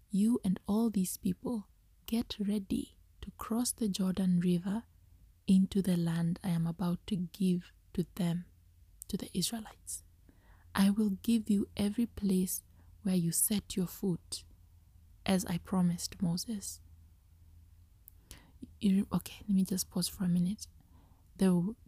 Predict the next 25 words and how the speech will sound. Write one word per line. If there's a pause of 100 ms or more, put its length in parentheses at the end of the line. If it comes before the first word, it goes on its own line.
the, (1800)
the
way
I
started
this
recording
was
asking
myself, (1600)
am
I
in
the
process
where
I'm,
like, (140)
pregnant (440)
with
God's
vision
for
my
life?